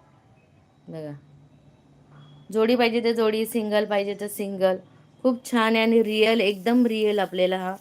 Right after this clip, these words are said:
दिसतो. आणि वॉशेबल आहे, असं नाही का वॉशेबल नाही आहे, वॉशेबल आहे. बघा किती छान एकदम दिसतात,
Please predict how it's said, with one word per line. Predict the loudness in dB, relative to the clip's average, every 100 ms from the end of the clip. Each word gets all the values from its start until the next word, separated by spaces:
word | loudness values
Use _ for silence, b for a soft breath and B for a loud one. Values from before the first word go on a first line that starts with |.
| B B B B B -18
दिसतो. | -8 -8 -6 -4 -6 -6 b b b _
आणि | -4 0 2
वॉशेबल | 4 2 2 2 2
आहे, | 2 -4 _ _ _ _ _ _ -6
असं | -6 -2 -2
नाही | 0
का | 0
वॉशेबल | -2 -2 -4 -4
नाही | -4 -4 -6
आहे, | -8 b b b -4
वॉशेबल | -4 -2 -2 0
आहे. | -2 -4
बघा | -6 -8 -10 -16 _ _ _ _ _ _ _ _ _ _
किती | -10 -10 -10
छान | -8 -8 -10 -16 _ _ _ _ _ _
एकदम | -14 -8 -8 -8
दिसतात, | -10 -12 -14